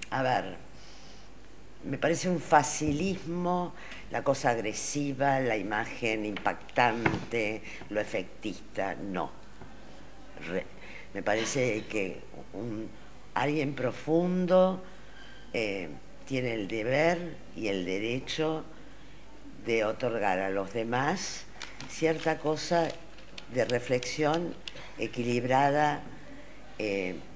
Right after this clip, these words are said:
desde el buen sentimiento, ¿no? Y, y me parece que cambiaría muchísimo todo eso. Eh, de-, desde lo muy pequeño, ¿no? Pero bueno,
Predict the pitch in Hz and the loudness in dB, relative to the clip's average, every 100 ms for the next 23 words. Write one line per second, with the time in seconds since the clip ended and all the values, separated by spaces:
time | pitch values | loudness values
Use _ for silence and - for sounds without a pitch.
0 | - - 95 123 135 120 135 151 151 143 | -12 -8 -4 2 2 4 2 2 0 0
1 | 139 107 101 90 85 82 - 90 - - | 0 -2 0 0 0 -4 -8 -8 -10 -10
2 | - - - - - 90 117 139 - - | -12 -12 -12 -10 -4 -2 0 -4 -8 -12
3 | - - - - - - - - 110 98 | -12 -12 -12 -12 -12 -12 -8 -4 -2 -2
4 | 95 92 92 - - - - - - - | -2 -4 -6 -8 -10 -12 -12 -12 -12 -12
5 | - - - - - - 120 113 120 147 | -12 -12 -12 -10 -10 -8 -4 0 0 2
6 | - 165 123 117 113 107 110 113 113 117 | 4 4 2 -2 0 2 2 2 0 -2
7 | 110 131 120 - 104 95 98 98 87 87 | -2 -4 -4 -4 -4 -4 -2 0 2 0
8 | 78 - - - - - - - - - | -2 -6 -8 -10 -12 -12 -12 -10 -10 -10
9 | - - - - - - - 69 67 - | -10 -10 -10 -10 -10 -10 -6 -6 -6 -8
10 | - - - 147 127 104 143 160 165 165 | -10 -6 0 2 2 0 2 6 6 8
11 | 208 202 175 143 98 95 104 110 127 151 | 6 4 2 2 0 0 -4 -2 -2 -4
12 | - - - - - - - - - - | -8 -12 -12 -12 -10 -10 -10 -10 -10 -12
13 | - 139 139 127 127 120 120 156 123 | -2 4 6 6 6 4 4 4 2